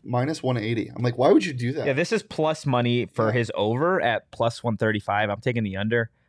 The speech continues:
Speaker 2: Um, or if you don't like that, I love Jason Tatum's P R A at forty and a half. I think he's gonna have a big game tonight.
Speaker 1: Jaylen Brown's
Speaker 2: Um,
Speaker 1: P R A, thirty-three and a half.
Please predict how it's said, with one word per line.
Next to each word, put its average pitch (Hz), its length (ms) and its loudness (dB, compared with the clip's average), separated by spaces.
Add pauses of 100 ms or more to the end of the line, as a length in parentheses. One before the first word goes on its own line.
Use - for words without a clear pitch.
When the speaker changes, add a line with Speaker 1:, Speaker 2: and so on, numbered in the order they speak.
(200)
Speaker 2:
Um, 92 440 -2 (160)
or 190 320 2
if 151 120 -2
you 127 80 0
don't 147 140 0
like 127 160 -2
that, 127 260 2
I 113 100 2
love 113 500 2
Jason 110 340 0
Tatum's 101 600 -4
P 113 160 -4
R 92 180 -2
A 98 220 -2
at 101 180 -8
forty 104 200 -6
and 95 80 -12
a 98 40 -14
half. 104 220 -10
I 120 120 0
think 123 200 -2
he's 113 200 -4
gonna 104 140 0
have 98 440 0
a 98 120 -2 (260)
big 117 260 2
game 107 220 0
tonight. 165 420 -4
Speaker 1:
Jaylen 113 240 -8
Brown's 110 380 -10
Speaker 2:
Um, 117 80 2 (260)
Speaker 1:
P 104 60 -4
R 107 80 -4
A, 107 80 -10 (540)
thirty-three 113 300 -8
and 110 80 -8
a 117 40 -8
half. 107 260 -10